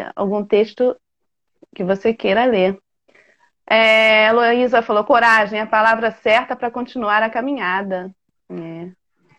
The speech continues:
Tem mais gente aqui que tem uma, deixa eu ver se tem mais alguma coisa. Tinha até um boa noite aqui que eu não tô achando mais. Mas é isso, acho que basicamente é isso. Eu não sei se quanto a isso você quer acrescentar alguma coisa, ou você quer falar mais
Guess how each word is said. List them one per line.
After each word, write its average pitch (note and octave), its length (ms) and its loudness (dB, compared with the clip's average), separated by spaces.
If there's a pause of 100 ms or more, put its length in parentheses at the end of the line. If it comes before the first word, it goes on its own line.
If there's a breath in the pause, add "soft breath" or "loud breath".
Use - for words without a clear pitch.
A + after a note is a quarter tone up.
(260)
Tem F#3+ 140 -8
mais G3+ 300 -6
gente G3+ 360 -8
aqui G3+ 200 -10
que G#3+ 340 -8
tem G#3+ 100 -10
uma, G#3 200 -8
deixa - 380 -20
eu F#3+ 80 -12
ver G3 180 -10
se G3 120 -20
tem G#3 100 -12
mais G3 180 -8
alguma G3 320 -8
coisa. C4+ 840 -4
Tinha D#4 200 -2
até E4 360 0 (480)
um A#3 160 0
boa A3 220 4
noite G#3 300 0
aqui A3 100 0
que - 60 -2
eu A3 40 2
não G#3+ 100 -2
tô A3+ 80 0
achando A3 420 -2
mais. - 440 -8 (680 soft breath)
Mas C4 260 4
é F#4+ 140 6
isso, C#4+ 240 4
acho B3 100 0
que - 60 -4
basicamente A3 640 -2
é D4+ 140 4
isso. G3 420 -4 (100)
Eu G3 100 0
não G3+ 80 2
sei A3+ 140 2
se A#3 80 -8
quanto A3+ 240 2
a G#3+ 40 4
isso A3+ 120 2
você G3+ 100 0
quer G3 120 2
acrescentar G3+ 520 0
alguma F#3 280 -2
coisa, D4 600 2 (360 loud breath)
ou G#3 80 -4
você G3+ 60 -18
quer G#3 160 0
falar A3 260 2
mais G#3 420 0